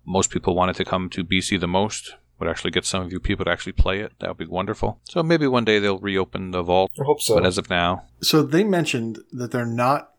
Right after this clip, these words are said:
Speaker 3: I don't know if you saw this, Al. You, you should go back and watch, um, the Major Nelson show, uh, whatever that's called, on, on live or whatever.
Speaker 2: Inside Xbox.
Speaker 3: <laughs> Inside Xbox. Can't
Speaker 1: The
Speaker 3: remember.
Speaker 1: Major Nels-, the Major Nelson show works for me.
Speaker 3: Yes, that works for you.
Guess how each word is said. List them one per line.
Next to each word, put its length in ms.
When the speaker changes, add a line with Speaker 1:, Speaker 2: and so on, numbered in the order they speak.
Speaker 3:
I 80
don't 120
know 60
if 100
you 60
saw 200
this, 160
Al. 200
You, 100
you 140
should 160
go 120
back 200
and 140
watch, 320
um, 520
the 80
Major 280
Nelson 440
show, 480
uh, 80
whatever 200
that's 180
called, 240
on, 480
on 160
live 360
or 100
whatever. 340
Speaker 2:
Inside 340
Xbox. 680
Speaker 3:
<laughs> 680
Inside 300
Xbox. 200
Can't 180
Speaker 1:
The 60
Speaker 3:
remember. 60
Speaker 1:
Major 160
Nels-, 300
the 100
Major 300
Nelson 260
show 500
works 540
for 180
me. 80
Speaker 3:
Yes, 240
that 140
works 200
for 100
you. 100